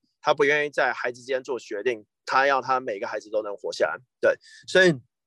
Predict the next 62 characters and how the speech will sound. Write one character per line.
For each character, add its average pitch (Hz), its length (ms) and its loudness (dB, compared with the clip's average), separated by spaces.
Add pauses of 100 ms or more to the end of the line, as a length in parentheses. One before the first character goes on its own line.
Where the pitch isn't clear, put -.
(540)
在 185 140 4
这 220 100 0
么 185 160 4
困 208 200 0
难 131 140 0
的 131 80 -4
时 131 140 -4
候， 131 140 -2
在 143 200 -2
一 139 40 -4
个 131 100 -12
这 143 120 -10
个 127 380 -4
拥 139 220 -10
有 127 200 0
这 135 120 -10
个 123 300 -4
石 - 320 -10
油 156 340 4 (340)
这 160 100 -2
么 151 140 2
猖 170 280 -6
獗 147 120 -4
的 135 120 -2
这 135 100 -8
个 123 320 -2
资 - 180 -10
本 147 160 0
主 120 180 -10
义 131 40 0
的 127 100 0
市 - 160 -12
场 120 220 -8
里 101 80 -10
面， 110 260 -2 (100)
电 160 200 2
能、 117 240 -6
节 120 180 -2
能 123 180 -4
的 123 80 -6
这 131 80 -2
种 120 220 0 (320)
方 139 180 0
式 127 280 -8
居 - 140 -4
然 123 140 0
可 123 160 -2
以 107 160 -4 (120)
脱 143 180 2
颖 120 140 -4
而 95 160 -10
出 117 240 -8
哦！ 98 260 0
啊， - 160 0
大 165 120 4
家 165 40 2
如 170 80 2
果 147 60 0
不 139 80 -14
知 151 40 -10
道， 147 120 -6
特-， - 200 -12